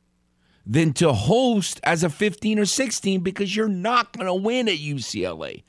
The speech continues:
That's not happening. That has no chance of happening. So I understand that you wanna host 'cause it's been a while, and I guess you say, "Well, you need to make,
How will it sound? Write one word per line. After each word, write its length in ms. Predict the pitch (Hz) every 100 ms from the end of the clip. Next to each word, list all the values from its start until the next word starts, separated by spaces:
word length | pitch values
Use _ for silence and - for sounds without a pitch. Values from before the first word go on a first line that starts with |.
| _
That's 220 | - -
not 320 | 160 240 262
happening. 480 | 220 226 233 - 120
That 180 | 151 143
has 60 | 92
no 260 | 117 156
chance 360 | 147 - 98 71
of 80 | 64
happening. 400 | 50 - - _ _ _ _ _ _ _ _ _
So 400 | - 151 147 - - - - - -
I 180 | 208
understand 760 | 269 254 160 - 202 220 240 220
that 260 | 185 151 - _ _ _ _ _ -
you 140 | 151
wanna 300 | 170 202 156
host 460 | 117 147 202 220 -
'cause 200 | 185 147
it's 200 | 123 95
been 240 | 98 175
a 100 | 214
while, 640 | 196 190 208 208 202 202 - _ _ _ _ -
and 180 | 175
I 100 | 170
guess 480 | 160 135 208 220 156
you 120 | 160
say, 240 | 151 180 147
"Well, 400 | 135 180 190 180
you 100 | 170
need 120 | 185
to 220 | 160 110 - _
make, 380 | 135 156 165